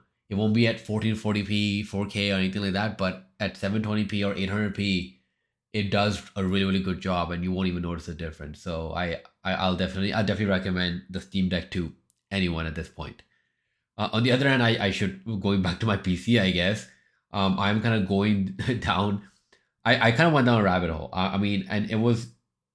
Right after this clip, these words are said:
I mean, it's a little bit caused by my, I, I should say it is self-inflicted, you know, like, I could definitely avoid this.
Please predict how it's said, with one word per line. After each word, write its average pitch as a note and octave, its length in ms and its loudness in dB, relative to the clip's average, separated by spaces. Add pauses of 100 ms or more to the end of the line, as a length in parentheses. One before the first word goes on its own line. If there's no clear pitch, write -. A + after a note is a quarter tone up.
(140)
I B2 40 -2
mean, C3+ 100 2
it's B2 100 0
a D#3 60 2
little E3+ 180 6
bit C#3+ 220 0
caused F#2+ 420 2
by F#2 120 0
my, F2 220 -2
I, A#2+ 280 2
I - 20 4
should A2 220 0
say G#2+ 180 0
it G2+ 100 0
is G2 140 0
self-inflicted, F2 840 -4
you F2 160 -6
know, F2+ 100 -4
like, E2+ 300 -6 (760)
I F#2+ 140 2
could F#2 220 -2
definitely G2 680 -2
avoid E2+ 340 -4
this. A#2 200 -4